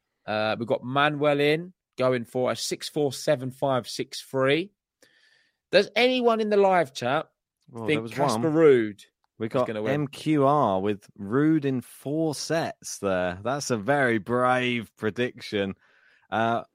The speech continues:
Speaker 2: Rafa losing his first ever Roland Garros final.
Speaker 1: Well, it's a prediction, isn't it? I mean, it's valid. Anything goes. Rafa fans in.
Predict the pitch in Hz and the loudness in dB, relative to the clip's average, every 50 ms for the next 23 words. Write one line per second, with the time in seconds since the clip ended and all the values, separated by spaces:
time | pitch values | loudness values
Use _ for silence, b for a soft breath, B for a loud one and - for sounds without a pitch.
0 | _ _ _ _ _ _ _ b b b b b b b b b b b _ _ | _ _ _ _ _ _ _ b b b b b b b b b b b _ _
1 | _ - - 110 139 147 - - 147 139 131 143 151 156 147 143 147 151 139 - | _ -12 -10 -8 -8 -8 -8 -8 -6 -2 0 2 2 2 0 -2 -4 -4 -4 -6
2 | - _ 151 147 151 147 143 - - - - 139 139 135 139 139 131 143 139 143 | -6 _ -2 0 0 0 -2 -6 -10 -6 -2 0 0 2 2 2 2 4 4 4
3 | 143 139 135 135 - 139 135 143 143 135 127 - - - 143 143 151 151 143 110 | 2 2 0 -2 -2 -2 0 0 0 0 -2 -4 -4 -2 0 0 0 0 -2 -2
4 | 87 78 82 - _ _ _ _ _ _ _ _ _ _ _ _ _ _ _ _ | -4 -6 -10 -14 _ _ _ _ _ _ _ _ _ _ _ _ _ _ _ _
5 | _ _ _ _ _ _ _ _ _ _ _ _ _ _ _ _ _ _ _ - | _ _ _ _ _ _ _ _ _ _ _ _ _ _ _ _ _ _ _ -14
6 | 123 131 143 104 101 - _ _ _ _ _ _ _ _ - 113 - 110 - 131 | -12 -12 -10 -12 -14 -16 _ _ _ _ _ _ _ _ -20 -18 -16 -8 -4 -4
7 | 131 156 151 - - - 117 143 139 135 123 107 95 107 117 117 117 101 85 - | -4 -4 -4 -8 -8 -8 -8 -8 -6 -6 -8 -6 -6 -6 -6 -6 -6 -6 -8 -12
8 | - - - 123 127 143 127 110 113 139 127 - - _ _ _ - 131 135 127 | -12 -6 -2 0 0 2 0 0 -2 -4 -6 -10 -16 _ _ _ -4 -4 -2 -2
9 | 135 131 123 104 - 127 123 120 117 127 147 - - - - _ _ _ _ _ | -4 -4 -4 0 2 4 4 4 2 0 -2 -8 -14 -20 -20 _ _ _ _ _
10 | - 131 147 160 - 143 131 - - 135 131 127 120 113 127 131 135 151 151 139 | -2 0 0 0 0 -4 -4 0 2 2 2 0 0 0 0 0 0 -2 -6 -12